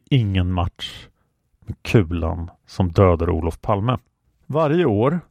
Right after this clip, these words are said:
anordnar Akademiska Pistolklubben en årlig fest. Ett år var det kräftskiva i Stockholms skärgård. I december varje år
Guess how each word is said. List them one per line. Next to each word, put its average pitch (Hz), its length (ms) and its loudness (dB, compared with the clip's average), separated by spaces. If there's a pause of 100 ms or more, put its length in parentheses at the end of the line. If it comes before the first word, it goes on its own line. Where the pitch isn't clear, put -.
(200)
anordnar 98 580 -2
Akademiska 90 640 -4
Pistolklubben 104 600 -2
en 92 160 -6
årlig 85 460 0
fest. - 640 -6 (480)
Ett - 320 -2
år 101 240 2 (500)
var 98 120 0
det 90 60 0
kräftskiva 147 920 -2 (340)
i 110 100 -2
Stockholms - 480 -4
skärgård. 135 500 0 (500)
I 117 180 4
december 113 540 0
varje 131 300 0
år 156 340 0